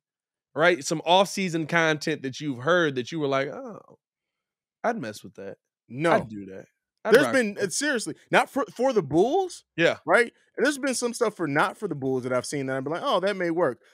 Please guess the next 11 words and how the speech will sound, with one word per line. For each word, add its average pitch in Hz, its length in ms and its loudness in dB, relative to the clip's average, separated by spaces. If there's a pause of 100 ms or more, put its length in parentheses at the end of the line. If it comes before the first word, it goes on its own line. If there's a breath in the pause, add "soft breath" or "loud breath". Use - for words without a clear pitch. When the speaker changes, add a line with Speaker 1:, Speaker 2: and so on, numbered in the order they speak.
Speaker 2:
But 156 140 -2
for 285 200 -2
the 262 80 -4
Bulls, 233 420 -2 (240)
no. 214 580 0 (140)
And - 120 0
that's 277 140 2
because 247 260 0
most 226 380 -2
of 220 160 -2
it 220 160 -8